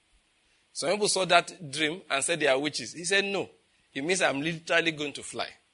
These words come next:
And he has bought private jets, one, two. I don't know whether he's done the third one. The dream has been fulfilled. I hope you're getting my point.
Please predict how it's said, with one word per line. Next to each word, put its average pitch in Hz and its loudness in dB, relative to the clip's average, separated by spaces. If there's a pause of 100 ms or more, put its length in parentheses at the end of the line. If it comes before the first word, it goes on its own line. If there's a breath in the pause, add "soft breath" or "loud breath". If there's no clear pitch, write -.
(920)
And 127 -2
he 135 6
has 131 4
bought 175 0
private 160 2
jets, 151 -2
one, 165 -2
two. 160 -4
I 135 2
don't 156 -6
know 175 -2
whether 165 6
he's 139 6
done 147 2
the 131 -4
third 143 0
one. 120 -6 (260)
The 123 -6
dream 135 -6
has 131 2
been 120 -10
fulfilled. 117 -12 (1300)
I 135 -4
hope 156 4
you're 135 4
getting 139 4
my 123 -2
point. - -10